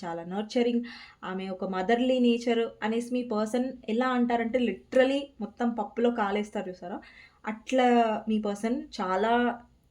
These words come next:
ఆ, ఇది అయ్యారనమాట. చాలా పాజిటివ్‌గా ఉండే మీ పర్సన్,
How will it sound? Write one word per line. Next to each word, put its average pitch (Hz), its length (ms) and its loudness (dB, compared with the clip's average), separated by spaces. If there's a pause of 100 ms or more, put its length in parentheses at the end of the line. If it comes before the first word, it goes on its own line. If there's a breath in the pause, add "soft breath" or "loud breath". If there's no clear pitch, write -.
(280)
ఆ, 196 240 -6
ఇది 240 200 4
అయ్యారనమాట. 180 580 0
చాలా 247 420 0
పాజిటివ్‌గా 233 720 0
ఉండే 214 220 2
మీ 208 100 -2
పర్సన్, 202 400 -6